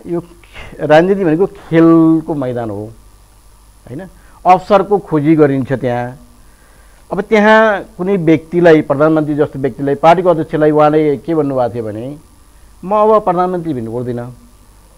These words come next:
र म पार्टी अध्यक्ष पनि हुन्न, तपाईँहरूले मलाई महाधिवेशन गरेर हटाइदिनुहोस् र तपाईँ, अ, प्रधानमन्त्री मैले, अ, यदि यो कार्यकाल चलाउँछु, त्यसपछि तपाईँ बन्नुहोस्" भनेर उहाँलाई अवसर दिनु पर्थ्यो पर्दैन?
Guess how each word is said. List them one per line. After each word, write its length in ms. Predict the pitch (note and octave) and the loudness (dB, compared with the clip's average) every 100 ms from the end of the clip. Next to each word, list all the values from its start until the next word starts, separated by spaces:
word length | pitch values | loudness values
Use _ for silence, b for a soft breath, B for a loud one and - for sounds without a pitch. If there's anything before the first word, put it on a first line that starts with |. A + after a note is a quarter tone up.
| _ _ _ b b b b _ | _ _ _ b b b b _
र 80 | - | -4
म 120 | A3+ | -2
पार्टी 320 | A3 F3+ E3+ E3 | 0 2 2 2
अध्यक्ष 300 | C#3+ B2+ A#2 | -2 -4 -8
पनि 140 | D3 | -8
हुन्न, 340 | A2 F#2+ F#2+ G2 _ _ _ _ - - | -10 -14 -18 -20 _ _ _ _ -20 -12
तपाईँहरूले 460 | C3+ C3 A#2+ C3 C#3+ - _ _ - | -8 -6 -6 -8 -10 -16 _ _ -10
मलाई 280 | D#3+ F#3 D#3 | -2 0 0
महाधिवेशन 560 | C#3+ D3 D3+ D#3 C#3+ | 2 2 2 -2 -2
गरेर 220 | C#3 C3 | -2 -2
हटाइदिनुहोस् 500 | G#2+ G2+ A#2 A2+ C#3 - - - _ _ _ b b b b - | -4 -6 -8 -6 -8 -10 -16 -20 _ _ _ b b b b -16
र 60 | - | -12
तपाईँ, 420 | G3+ G#3 G3+ F3 | -8 -8 -6 -2
अ, 200 | E3 D#3 | 0 0
प्रधानमन्त्री 600 | D#3 E3+ F#3 F#3 F3 F#3 | 0 2 2 2 -2 -2
मैले, 420 | F3 E3 F3 D#3+ - | 0 0 0 -4 -10
अ, 280 | - C3+ C3 | -10 -6 -4
यदि 380 | C#3+ D3 D#3+ D#3 | -2 0 2 2
यो 60 | E3 | 2
कार्यकाल 380 | D#3 C#3 C3 A2+ | 0 -2 -4 -6
चलाउँछु, 480 | B2 A#2 G#2+ G#2+ F#3+ G3 b b - | -8 -8 -8 -10 -12 -16 b b -16
त्यसपछि 240 | F3+ F3 E3+ | -14 -10 -10
तपाईँ 360 | E3+ C#3+ C3+ | -8 -8 -6
बन्नुहोस्" 380 | B2+ B2+ B2+ - | -8 -8 -12 -14
भनेर 200 | G#2+ A#2 | -14 -12
उहाँलाई 280 | B2+ B2+ C3 | -10 -8 -8
अवसर 400 | B2+ D3 B2 C#3+ | -8 -12 -10 -12
दिनु 300 | B2 C3 C3+ | -8 -8 -8
पर्थ्यो 260 | C3+ B2+ | -10 -14
पर्दैन? 300 | - - - | -14 -16 -20